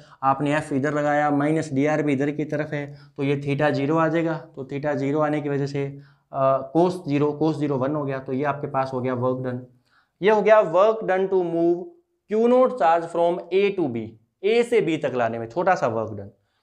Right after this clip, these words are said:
ये तो स्मॉल वर्क डन है। एफ की वैल्यू पुट कर लीजिए, एफ आप जानते हो कूलम्स फोर्स, दो चार्जेस के बीच में कितना फोर्स लगता है, क्यू, क्यू नॉट over four pi epsilon naught R square into D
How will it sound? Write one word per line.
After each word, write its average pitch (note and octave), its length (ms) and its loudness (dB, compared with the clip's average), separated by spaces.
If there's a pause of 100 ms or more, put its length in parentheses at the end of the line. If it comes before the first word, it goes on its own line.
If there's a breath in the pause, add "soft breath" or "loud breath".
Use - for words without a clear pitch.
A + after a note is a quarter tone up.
(220)
ये A#3 60 0
तो C4 120 4
स्मॉल A3 320 4
वर्क D3 240 4
डन B2 120 -2
है। B2 200 -4
एफ G#3 240 4
की A3+ 80 0
वैल्यू G3 240 0
पुट G3+ 160 -4
कर G3+ 140 0
लीजिए, G3+ 400 -2
एफ F#3+ 200 2
आप F3+ 180 4
जानते D#3+ 320 2
हो F#3 120 0
कूलम्स F3 440 0
फोर्स, E3 280 -4 (400 loud breath)
दो D#3 220 2
चार्जेस E3 440 2
के F3 120 2
बीच D#3+ 200 0
में E3 100 -2
कितना E3+ 300 -4
फोर्स E3 300 -4
लगता D#3 240 -4
है, D3+ 120 0
क्यू, D#3+ 360 4
क्यू D3+ 260 -2
नॉट D3+ 200 -2
over C#3+ 240 -2
four C#3+ 320 -4
pi C#3+ 160 -4 (540 loud breath)
epsilon C3+ 500 0
naught C#3 260 0
R B2 160 2
square C#3 300 -8 (280)
into C3 220 -4
D A#2+ 120 -4